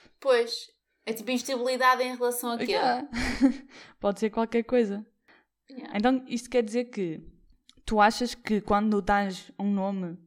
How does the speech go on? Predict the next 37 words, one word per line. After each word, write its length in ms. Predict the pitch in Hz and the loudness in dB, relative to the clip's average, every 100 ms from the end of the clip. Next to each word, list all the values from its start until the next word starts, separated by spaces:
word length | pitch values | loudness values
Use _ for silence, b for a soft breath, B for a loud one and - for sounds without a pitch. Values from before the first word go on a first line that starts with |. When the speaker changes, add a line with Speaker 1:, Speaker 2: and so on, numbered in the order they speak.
| _ _ _ - | _ _ _ -6
Speaker 2:
a 60 | |
um 200 | 185 185 | -4 -4
filho 400 | 180 - 180 170 | -8 -8 -6 -6
teu, 480 | 170 165 160 156 156 _ _ _ _ | -8 -6 -4 -6 -10 _ _ _ _
ou 160 | 170 180 | -6 -4
uma 120 | 180 | -6
criança, 440 | - 185 143 - | -6 -6 -6 -10
pronto, 180 | - 151 | -12 -4
quando 140 | 208 214 | 0 0
dás 140 | 220 | 2
um 20 | |
nome 160 | 220 208 | 2 2
a 40 | |
uma 140 | 202 196 | 2 0
criança, 640 | 190 185 170 180 - 185 b b b b b _ 196 196 196 | -2 -2 -4 -10 -16 -20 b b b b b _ -4 -4 -4
hum, 240 | 190 185 - _ _ | -8 -10 -14 _ _
achas 280 | - 214 254 | -6 -4 -4
que 120 | - 220 | -4 4
já 160 | 214 | 4
lhe 80 | 208 | 4
estás 300 | - 196 185 | 4 4 4
a 60 | 185 | 0
dar 320 | 175 175 170 | 4 2 2
certas 420 | - 180 180 170 | -2 -2 -2 -6
características? 880 | - 175 170 - 170 165 170 165 - _ _ _ _ _ B B _ _ | -4 -2 -4 -6 -8 -6 -8 -10 -12 _ _ _ _ _ B B _ _
Speaker 1:
Por 120 | 202 | -6
ele 100 | 202 | -4
se 140 | 202 | -4
chamar 320 | - 202 196 196 | -6 -2 -2 -4
de 100 | 190 | -8
determinada 640 | - 196 196 196 190 190 | -10 -8 -8 -8 -8 -10
maneira? 440 | 196 202 208 247 180 | -12 -10 -10 -10 -10
Speaker 2:
Sim. 380 | 196 170 156 - _ | -10 -10 -12 -20 _
Eu 120 | 247 | -6
características 680 | 247 294 294 302 311 285 277 | -2 -4 -4 -6 -6 -6 -4
não 180 | 269 262 | -2 -2
acredito. 480 | 254 - 156 - | -4 -8 -10 -14